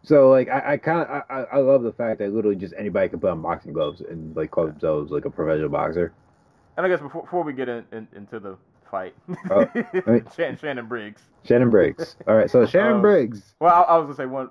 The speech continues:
Speaker 2: one more. Uh, I was, what was I gonna say? God, I got old. Um, no, like, uh, yeah, I was, I was gonna say, um, the, the one thing that redeems,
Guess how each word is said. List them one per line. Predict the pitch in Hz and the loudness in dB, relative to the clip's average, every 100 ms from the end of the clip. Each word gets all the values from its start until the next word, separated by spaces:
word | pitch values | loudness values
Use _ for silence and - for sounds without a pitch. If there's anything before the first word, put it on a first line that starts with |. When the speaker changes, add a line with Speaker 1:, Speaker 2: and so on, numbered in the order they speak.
| _ - | _ -12
Speaker 2:
one | 131 | -10
more. | 127 117 110 | -6 -4 -4
Uh, | 110 104 92 _ _ _ | -6 -8 -14 _ _ _
I | - | -16
was, | 113 143 _ | -16 -16 _
what | 131 | -20
was | 139 | _
I | |
gonna | _ _ | _ _
say? | _ _ _ | _ _ _
God, | _ _ | _ _
I | _ | _
got | - | -20
old. | 95 - _ _ - | -20 -20 _ _ -20
Um, | 101 98 98 _ _ _ _ _ _ _ _ _ _ _ - | -18 -18 -20 _ _ _ _ _ _ _ _ _ _ _ 0
no, | 226 190 | 6 6
like, | 160 139 | 4 0
uh, | 127 - | -6 -2
yeah, | 196 175 | 4 6
I | |
was, | 147 | 6
I | 160 | 2
was | 147 | -2
gonna | 131 120 | -8 -10
say, | 101 | -10
um, | 98 92 85 _ _ _ _ _ _ _ _ _ _ _ _ _ _ _ | -10 -12 -20 _ _ _ _ _ _ _ _ _ _ _ _ _ _ _
the, | 151 165 | -10 -10
the | - 180 | -6 -2
one | 226 240 | -2 -2
thing | 202 190 | -4 -4
that | 170 147 | -2 -4
redeems, | 135 123 131 139 139 135 127 120 | -6 -10 -8 -8 -10 -10 -12 -14